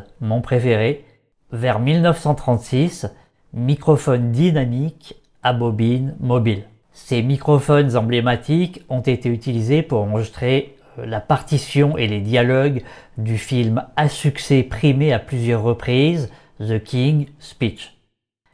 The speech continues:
Les micros royaux. Dans les années mille neuf cent vingt et mille neuf cent trente, E M I a eu l'honneur de fabriquer des microphones spéciaux pour la famille royale britannique, utilisés lors d'occasions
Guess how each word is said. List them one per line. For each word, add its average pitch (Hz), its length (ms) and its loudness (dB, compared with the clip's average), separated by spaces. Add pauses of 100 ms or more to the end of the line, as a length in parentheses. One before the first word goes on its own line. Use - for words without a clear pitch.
(120)
Les 110 180 -2
micros 156 800 0
royaux. 120 560 2 (560)
Dans 123 180 -2
les 147 220 4
années 170 240 2
mille 208 200 0
neuf 202 180 0
cent 185 180 0
vingt 175 340 0
et 127 140 -2
mille 151 200 2
neuf 190 160 2
cent 131 200 0
trente, 147 540 0 (460)
E 190 120 2
M 139 180 2
I 170 320 0
a 135 120 0
eu 127 140 0
l'honneur 143 480 0
de 117 120 -2
fabriquer 127 640 0
des 113 140 -2
microphones 110 580 -4
spéciaux 170 720 0
pour 131 180 -2
la 104 140 -2
famille 120 360 -2
royale 127 440 0
britannique, 123 760 -2 (400)
utilisés 214 640 2
lors 180 340 2
d'occasions 123 680 0